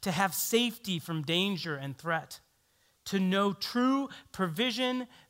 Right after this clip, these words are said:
peace, and protection. Friends, you and I want security,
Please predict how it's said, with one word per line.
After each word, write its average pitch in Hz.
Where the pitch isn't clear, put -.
peace, -
and 147
protection. 135
Friends, 180
you 220
and 202
I 180
want 170
security, 165